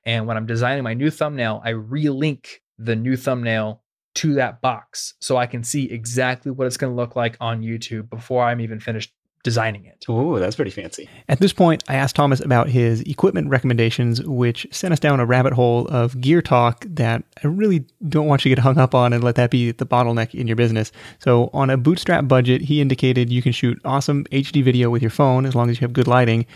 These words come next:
Speaker 3: and mentioned he pieced together his first, quote, studio lighting setup from Home Depot. Now, even though it's a V D, a, even though it's a video medium, viewers will be,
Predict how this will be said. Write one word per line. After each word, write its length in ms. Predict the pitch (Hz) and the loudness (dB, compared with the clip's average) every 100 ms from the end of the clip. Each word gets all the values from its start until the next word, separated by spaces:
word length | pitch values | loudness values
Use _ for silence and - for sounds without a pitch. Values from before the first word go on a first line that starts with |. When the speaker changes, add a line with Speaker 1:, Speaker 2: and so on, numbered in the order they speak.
| - - | -16 0
Speaker 3:
and 140 | 131 | 2
mentioned 340 | 123 117 120 117 | 4 2 0 0
he 240 | 143 131 | -2 -2
pieced 420 | - 147 135 - | -2 -2 -4 -6
together 360 | - 135 123 120 | 0 2 2 2
his 240 | 127 123 | 0 0
first, 640 | - - - 139 - - - | -4 -4 0 0 0 -12 -4
quote, 240 | 135 127 | -2 -2
studio 580 | - 151 139 135 123 123 - - | 0 0 2 2 2 -2 -6 -4
lighting 320 | 143 175 135 | 0 2 0
setup 340 | - 113 117 - | 2 2 2 -2
from 360 | - 131 113 | 0 2 4
Home 180 | 120 123 | 2 4
Depot. 400 | 127 127 - - - - - | 4 2 -4 -6 -12 -10 0
Now, 140 | 131 | 2
even 220 | 190 208 | 4 2
though 200 | 185 151 | 2 2
it's 220 | 156 139 | 0 -4
a 160 | - 127 | -2 0
V 240 | 120 139 | 0 0
D, 200 | 151 156 - - | 0 -4 -6 -4
a, 280 | 151 131 - | 0 0 0
even 160 | 170 | 0
though 80 | 156 | 2
it's 120 | 131 | 2
a 60 | 127 | 0
video 560 | 120 143 156 151 147 - - | 0 0 2 2 0 -4 -2
medium, 540 | 131 151 135 113 113 | 4 4 4 4 2
viewers 400 | 131 165 156 143 - - - | 4 4 2 -2 -10 -20 0
will 100 | 131 | 2
be, 380 | 123 120 120 | 4 2 0